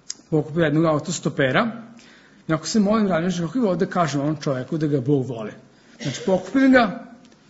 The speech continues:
nosi tablice u kesi neke. I radim, „Ubit će me”, razumeš, kao, kažem, „Šta? Šta tablice?” „Pa ja dilujem kola.” Kažem, „Ja, pa kakva kontradikcija? Diluješ kola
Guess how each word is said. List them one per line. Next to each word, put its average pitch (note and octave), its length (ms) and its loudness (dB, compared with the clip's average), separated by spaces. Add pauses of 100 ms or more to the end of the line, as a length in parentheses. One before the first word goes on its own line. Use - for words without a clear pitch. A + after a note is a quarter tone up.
(120)
nosi F3 340 -2
tablice D3+ 520 0
u D#3+ 140 -2 (340)
kesi C3+ 380 -8
neke. C3+ 340 -12 (520)
I D#3+ 40 -6
radim, D3+ 200 -4 (1300)
„Ubit C#3+ 260 -4
će C#3 140 -4
me”, B2+ 140 -6
razumeš, D3 480 -4
kao, D#3 240 -4 (440)
kažem, F#3 300 -2
„Šta? - 460 -4 (160)
Šta - 200 -10
tablice?” B2 540 -10 (140)
„Pa A#3 60 -8
ja G#3 180 -4
dilujem D#3+ 360 2
kola.” C#3 380 -6 (920)
Kažem, F3+ 220 0
„Ja, E3 60 0
pa - 140 -10
kakva G3 360 -2
kontradikcija? D#3 760 -2
Diluješ F#3+ 360 0
kola A3 540 -2